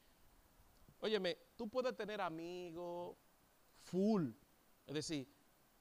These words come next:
Óyeme, que desde chiquitico estamos juntos. Y eso es para arriba y para abajo. Ahora, nunca puede ser el que se tu-, el que haya sustituido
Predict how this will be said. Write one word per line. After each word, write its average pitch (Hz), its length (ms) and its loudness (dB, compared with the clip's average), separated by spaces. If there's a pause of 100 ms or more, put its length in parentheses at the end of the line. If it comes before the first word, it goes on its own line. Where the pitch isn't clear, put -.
(1080)
Óyeme, 226 340 2
que 208 140 0
desde 202 220 2
chiquitico 196 640 -2
estamos 151 280 0
juntos. 127 360 -10 (1120)
Y 170 120 2
eso 320 180 4
es 269 60 4
para 233 140 2
arriba 254 200 0
y 240 40 0
para 202 120 -2
abajo. 165 260 0
Ahora, 170 240 -2
nunca 170 880 8 (420)
puede 190 260 0
ser 113 460 -2 (1700)
el 139 180 -2
que 151 120 -4
se 143 180 -2
tu-, 135 280 -8
el 151 220 -2
que 156 240 -2
haya 196 300 4
sustituido 151 880 -6